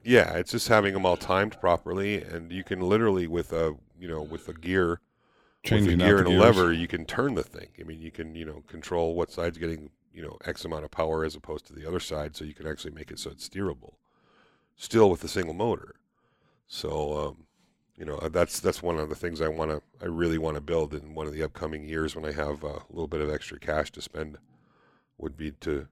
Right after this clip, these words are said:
Speaker 1: to work with Wes on, you know, doing something really cool and build, like, a full-size giant, like, Scorpion-style robot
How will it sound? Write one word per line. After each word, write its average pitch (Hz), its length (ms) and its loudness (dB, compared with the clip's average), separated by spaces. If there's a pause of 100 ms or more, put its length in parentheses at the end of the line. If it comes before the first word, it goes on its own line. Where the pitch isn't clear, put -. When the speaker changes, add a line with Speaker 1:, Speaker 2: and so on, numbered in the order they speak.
(160)
Speaker 1:
to 82 100 -10
work 78 260 -4
with 76 140 -10
Wes 76 260 -4
on, 71 260 -6 (140)
you 80 80 -18
know, 76 60 -12
doing 78 160 -4
something 76 280 -8
really 73 200 -6
cool 73 260 -6
and 71 100 -12
build, 69 180 -12
like, 73 180 -12
a 67 80 -10
full-size 71 720 -10 (100)
giant, 71 420 -10 (140)
like, 76 200 -16
Scorpion-style 76 1120 -8
robot 73 440 -8